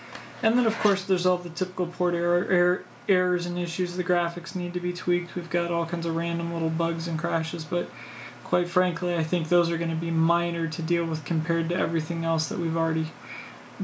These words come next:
done and, and gotten finished so far. So anyway, that said, let's turn this bad boy on, and you can watch some lightning fast speed.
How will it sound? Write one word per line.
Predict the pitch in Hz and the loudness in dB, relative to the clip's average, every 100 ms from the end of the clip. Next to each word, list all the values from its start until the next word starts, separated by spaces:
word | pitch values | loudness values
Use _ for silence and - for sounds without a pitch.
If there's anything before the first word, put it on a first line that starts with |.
| 170 | 2
done | 165 170 170 | 4 4 2
and, | 165 156 160 | 0 -2 -2
and | 165 156 156 | 0 2 2
gotten | 160 160 160 | 2 0 -4
finished | 151 160 156 - | -2 -2 0 0
so | - 165 156 | 0 0 0
far. | - - - - - - - | 0 -2 -4 -8 -10 -10 -8
So | - - 196 185 165 165 | -2 2 2 2 2 2
anyway, | 196 220 185 170 160 165 165 170 | 4 4 4 0 -2 -2 -2 -2
that | 165 165 | -2 -2
said, | - 214 226 226 226 202 | 0 2 4 4 2 0
let's | 180 - | -2 -4
turn | - 175 | -4 -4
this | 165 | -4
bad | 160 175 170 | -2 -4 -2
boy | 175 175 | -2 0
on, | 185 196 202 202 196 | 2 4 6 4 2
and | 185 175 | 0 -2
you | |
can | 170 | -2
watch | 175 165 | -2 -2
some | - 170 | -2 0
lightning | 170 190 170 | 0 0 -2
fast | 170 175 160 - | -2 -2 -4 0
speed. | 185 180 180 | 2 4 2